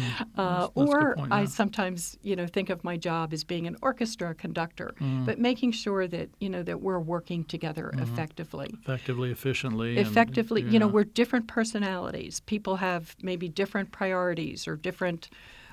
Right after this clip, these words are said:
Speaker 1: uh, feelings about different things, but, uh, what I always stress is that, uh, reasonable people can disagree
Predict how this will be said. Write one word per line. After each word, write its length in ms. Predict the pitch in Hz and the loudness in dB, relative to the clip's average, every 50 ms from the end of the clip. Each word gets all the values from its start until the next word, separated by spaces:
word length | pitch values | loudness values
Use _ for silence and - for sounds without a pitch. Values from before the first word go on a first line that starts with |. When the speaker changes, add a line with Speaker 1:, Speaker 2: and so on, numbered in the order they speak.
| - - | -14 -6
Speaker 1:
uh, 720 | - 175 170 165 160 160 165 - - - - - - - - - - - - | -2 -2 0 0 0 0 0 -2 -2 -2 -2 -2 -4 -4 -6 -10 -18 -20 -18
feelings 460 | - - 247 240 214 190 175 165 - 175 | -2 2 4 4 4 4 2 0 -2 -2
about 260 | 160 170 151 156 - | -2 -2 -4 -2 -4
different 300 | - 160 - 165 165 156 | -8 -6 -4 -6 -6 -6
things, 340 | - 170 165 165 156 156 - | -4 -4 -4 -4 -4 -6 -4
but, 220 | - 180 170 - - - - - - - - - - - - | -2 -2 -2 -2 -8 -14 -20 -20 -20 -20 -20 -20 -20 -16 -6
uh, 320 | - 170 170 165 160 160 - - | -2 -2 0 0 -2 -2 -4 -4
what 200 | - 190 196 190 | 2 4 4 4
I 220 | 185 185 180 180 - - | 6 4 2 2 4 6
always 360 | 190 190 190 190 190 185 - | 6 6 6 6 4 2 0
stress 560 | - - - 196 202 226 226 - - - - - _ | -4 -2 0 2 2 2 0 -2 -6 -6 -8 -8 _
is 280 | - 180 180 175 - - | -4 -4 -2 -2 -2 -2
that, 320 | - 170 165 160 - - - - - - - - - - - - | 0 0 -2 -2 -4 -6 -10 -20 -20 -20 -20 -20 -20 -20 -20 -8
uh, 600 | - 165 156 156 160 - - - - - - - - - _ _ | -4 -4 -2 -2 -2 -4 -4 -6 -6 -6 -8 -8 -12 -14 _ _
reasonable 540 | - 185 196 208 202 - 214 202 226 208 208 | 2 4 4 4 4 2 0 0 0 -2 -2
people 460 | - - 196 185 - 208 226 247 269 - - _ _ - | -2 -2 -2 0 0 -2 -2 -2 -6 -12 -20 _ _ -6
can 140 | - 190 175 | -4 -2 0
disagree 760 | 156 185 180 - - 175 165 - 170 170 175 - - - 170 | 0 0 -2 0 -2 -4 -4 -4 -4 -4 -4 -4 -4 -6 -8